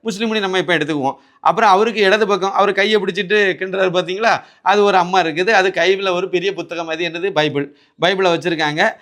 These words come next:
அவங்க வந்து அந்த ட்ரெஸ்ஸை பாத்தீங்கன்னா, அந்த இது வந்து கன்னியாஸ்திரிகள் போடக்கூடிய ஒரு ட்ரெஸ். கன்னியாஸ்திரி, எந்த கன்னியாஸ்திரியும் வந்து, அ, அந்த மாதிரியான ஒரு சேலையை தான் இவங்க கட்டியிருக்காங்க. அவங்க இந்த மாதிரியான ஒரு சேலை, இல்லைன்னா ஒரு சிமெண்ட் கலர் சேலையை வந்து கட்டுறது வழ-, வடிக்க-, வாடிக்கையா வச்சிருக்காங்க. ரோமன் கத்தோலிக்,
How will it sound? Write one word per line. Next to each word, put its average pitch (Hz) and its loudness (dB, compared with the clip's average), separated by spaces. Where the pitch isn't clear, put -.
அவங்க 208 2
வந்து 196 2
அந்த 175 2
ட்ரெஸ்ஸை 196 2
பாத்தீங்கன்னா, 185 2
அந்த 175 2
இது 180 -2
வந்து 180 -4
கன்னியாஸ்திரிகள் 202 -2
போடக்கூடிய 165 -2
ஒரு 156 -2
ட்ரெஸ். 170 -4
கன்னியாஸ்திரி, 185 -4
எந்த 185 -4
கன்னியாஸ்திரியும் 185 -4
வந்து, 180 -2
அ, 151 2
அந்த 143 0
மாதிரியான 214 2
ஒரு 214 2
சேலையை 196 0
தான் 202 0
இவங்க 185 -2
கட்டியிருக்காங்க. 165 -2
அவங்க 165 -2
இந்த 180 -2
மாதிரியான 175 -4
ஒரு 170 -8
சேலை, 165 -2
இல்லைன்னா 175 -8
ஒரு 170 -10
சிமெண்ட் 175 -10
கலர் 156 -4
சேலையை 151 -4
வந்து 151 -12
கட்டுறது 143 -10
வழ-, 139 -6
வடிக்க-, 139 -8
வாடிக்கையா 151 -2
வச்சிருக்காங்க. 127 -10
ரோமன் 190 0
கத்தோலிக், 156 -2